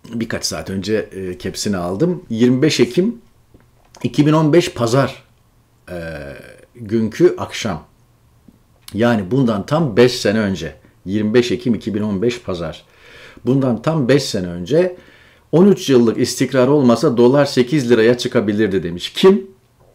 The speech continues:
müsiyat Başkanı. Şimdi burada şu dolara bakın. Benim o caps'i aldığım saatte sekiz sıfır altı. Evet.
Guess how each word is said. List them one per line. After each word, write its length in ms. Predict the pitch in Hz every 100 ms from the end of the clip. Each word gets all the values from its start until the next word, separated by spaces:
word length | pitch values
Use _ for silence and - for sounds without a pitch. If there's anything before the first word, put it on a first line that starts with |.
| _ _ _ _ _ _ _ _ - -
müsiyat 480 | 123 131 139 98 -
Başkanı. 520 | 82 - 85 107 180 - - - - -
Şimdi 420 | - 143 139 104
burada 460 | 123 123 143 - - _ _ _
şu 400 | - - 135 120 113
dolara 360 | 107 113 117 123
bakın. 340 | 101 - 170 185 - _ _ _ _
Benim 280 | 107 113 117 117
o 180 | 110
caps'i 340 | - 127 - 110
aldığım 300 | 104 101 110
saatte 600 | - 90 82 - 180 180 _ _ _ _ _ _ _ _ _ - -
sekiz 340 | - - 101
sıfır 260 | - - -
altı. 320 | - - - - - _ _ _ _ _ - -
Evet. 340 | 85 87 -